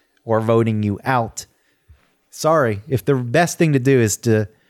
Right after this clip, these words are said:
shut it down immediately and then people don't understand it and you get voted out, that was your job, because your real job is to protect the public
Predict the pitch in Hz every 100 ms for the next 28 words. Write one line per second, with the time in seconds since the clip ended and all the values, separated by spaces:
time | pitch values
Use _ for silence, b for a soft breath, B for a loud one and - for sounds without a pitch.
0 | b - 156 160 151 135 131 120 117 110
1 | 107 104 104 104 - _ _ _ _ _
2 | _ _ 120 127 123 135 135 113 139 139
3 | 131 117 - 117 110 107 104 101 101 95
4 | 104 101 98 - 92 123 117 101 104 87
5 | 85 80 87 107 139 165 147 123 113 98
6 | 90 92 95 87 87 80 76 80